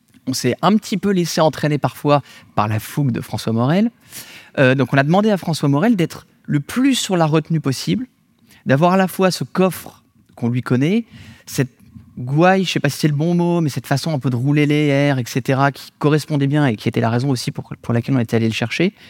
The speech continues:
Et en même temps, lui demander d'être un, un peu sur la retenue pour justement avoir ce côté, ben voilà, un général de Gaulle qui est pas encore complètement sûr de ce qu'il fait, pas encore complètement sûr de lui.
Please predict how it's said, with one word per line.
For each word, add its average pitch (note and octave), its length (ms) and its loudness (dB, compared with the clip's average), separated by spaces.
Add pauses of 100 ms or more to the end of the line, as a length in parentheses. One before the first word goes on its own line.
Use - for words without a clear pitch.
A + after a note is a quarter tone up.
(140)
Et F3 100 4
en F#3 40 4
même G3 140 4
temps, B3 120 2
lui A3 100 4
demander F3+ 200 2
d'être F3 220 0
un, D#3 80 2 (160)
un F3+ 120 0
peu A3 120 -2
sur - 140 -4
la F3 100 4
retenue E3+ 500 -2 (320)
pour D#3+ 140 -2
justement F#3 320 2
avoir F#3+ 160 0
ce D#3+ 100 -2
côté, G3+ 400 2
ben B2+ 240 2
voilà, E3 260 4
un C3+ 80 2
général C3 360 2
de C3+ 100 0
Gaulle G3+ 220 0
qui - 140 -4
est - 20 -4
pas - 140 0
encore G3 200 0
complètement C#3+ 380 -2
sûr D3 160 -4
de C3+ 80 -2
ce B2 100 -4
qu'il - 160 -8
fait, G3+ 320 2 (520)
pas G3+ 120 6
encore F#3+ 280 0
complètement D#3+ 420 0
sûr F#3+ 200 -2
de D3 100 2
lui. D3+ 300 2